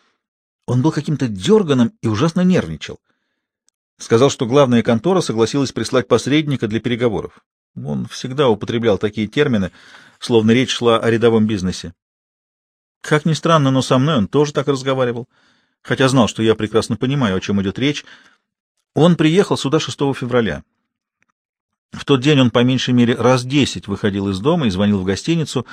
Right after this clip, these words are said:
чтобы узнать, не приехал ли уже посредник. Вы ведь видите, телефона у меня нет. Он заявил, что это будет решающая встреча и что Мальм ждёт результатов в Мальме.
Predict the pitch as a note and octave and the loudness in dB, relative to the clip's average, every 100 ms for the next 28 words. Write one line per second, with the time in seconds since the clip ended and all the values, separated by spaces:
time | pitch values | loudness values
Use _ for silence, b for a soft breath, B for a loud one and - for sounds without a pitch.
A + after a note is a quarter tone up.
0 | B B B B _ - G#2+ A2+ B2+ G#2+ | B B B B _ -4 0 2 4 2
1 | A2+ A2+ A#2 A2+ G2+ G2+ G2+ G2 F#2+ G2+ | 2 0 2 0 0 -4 -4 -4 -4 -4
2 | B2 D3 B2 - b b b _ _ _ | -2 0 0 -2 b b b _ _ _
3 | _ _ - A#2+ C#3+ C#3 - F3 B2 F#2+ | _ _ -14 -8 -6 -6 -4 -4 -4 -10
4 | - A#2 A#2 A#2 A2+ A#2 C3 D3+ - _ | -8 -6 -2 0 2 2 0 -4 -10 _
5 | _ _ _ _ _ - C#3 C#3 D3 D3 | _ _ _ _ _ 2 4 4 2 2
6 | A2 - A2+ - C3 - A2 G#2+ F#2+ G2+ | 0 -2 -4 0 -2 0 -2 -2 -4 -4
7 | G#2 - G#2+ F2 - - F2+ - B2+ F#3+ | -4 0 0 0 -6 -8 -10 -4 -2 -2
8 | - - - _ _ _ _ _ A#2 - | -4 -10 -14 _ _ _ _ _ -4 0
9 | B2 G#2+ A2+ D#3+ F#3 F3+ E3+ - _ A2+ | 2 4 6 4 4 0 -4 -10 _ -8
10 | F2+ D3 C3+ A#2 A2+ C3 B2+ G#2 G#2+ A2+ | 0 0 2 0 0 0 -2 -4 -2 0
11 | G2 E2+ | 0 -4